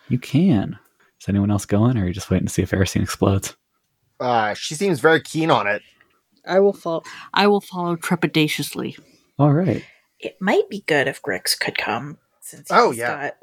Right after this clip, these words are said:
Speaker 4: got, uh, you know,
Speaker 2: Oh,
Speaker 4: the
Speaker 2: detect magic's
Speaker 4: detect
Speaker 2: still on
Speaker 4: magic
Speaker 2: for
Speaker 4: up.
Speaker 2: another six minutes? Or five, four, five and a half minutes? Yeah.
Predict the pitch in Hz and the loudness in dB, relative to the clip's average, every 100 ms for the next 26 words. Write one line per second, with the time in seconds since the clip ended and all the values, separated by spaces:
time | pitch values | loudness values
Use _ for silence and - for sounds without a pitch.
0 | - _ 180 151 143 123 - _ 175 151 | -20 _ 0 2 2 0 -4 _ -4 -4
1 | 113 135 - _ - - 135 139 135 151 | -6 -12 -18 _ -20 0 2 2 0 0
2 | 156 151 170 156 127 131 156 220 156 147 | 0 0 -2 -2 0 0 0 2 2 2
3 | 147 147 143 - 139 160 190 - 123 120 | 2 0 -2 -6 -6 -6 -6 -6 0 0
4 | - 104 - 123 113 113 120 113 120 127 | 2 0 -2 -2 -2 -2 0 0 -2 -8
5 | 139 151 - 151 160 | -8 -14 -6 -2 -2